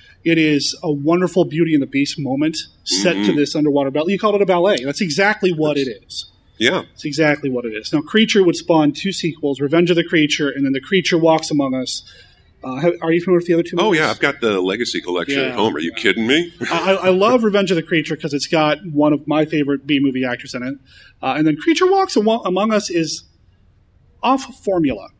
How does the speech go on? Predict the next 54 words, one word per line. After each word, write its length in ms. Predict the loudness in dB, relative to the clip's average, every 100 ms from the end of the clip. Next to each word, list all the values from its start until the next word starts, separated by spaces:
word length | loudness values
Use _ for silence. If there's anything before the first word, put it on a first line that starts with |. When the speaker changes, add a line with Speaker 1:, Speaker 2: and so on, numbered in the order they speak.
| _ -20 -20 _ _ -2
Speaker 1:
in 160 | 0
that 360 | 2 2 2 -2 _ _ _ _ _ _ _
Speaker 2:
He 140 | 0 2
do-, 140 | 2
he's 180 | 2 0
not 200 | 2 2
underwater. 540 | 2 2 0 0 -2 -2
Speaker 1:
Not 420 | -4 0 2 2
very 180 | 2 4
much. 400 | 4 2 0 -2
No, 120 | -2
he's 120 | 0
in 80 | 0
it 60 | 2
for, 100 | 0
like, 140 | 0
a 40 |
second, 280 | 0 0 0
and 80 | -2
then 220 | -2 -2 -8
he 200 | -12 -6
changes. 680 | 0 4 4 2 -8 -10 -8 -4
He 60 |
evolves. 540 | -2 0 2 2 0 -2
And 80 |
I 60 | 0
don't 100 | 2
wanna 140 | 2
spoil 320 | 0 0 0 2
it. 60 |
If 80 | 0
you 60 | 0
haven't 160 | 0 0
seen 160 | 0
it, 60 | 0
I 60 | 2
recommend 340 | 0 0 -4
you 60 | -2
check 200 | -2 0
it 60 |
out. 300 | 0 0 -2 -8 -20 -20 -4
But 120 | -2
Creature 260 | 2 4 4
Walks 240 | 4 2
Among 240 | 0 2 2
Us 100 | 0
is 100 | -4
very 360 | 0 4 4 4
interesting 420 | 2 2 0 0
because 220 | 0 0
there's 140 | -2 -2
a 60 |
lot 260 | 0 2 2
of 140 | 0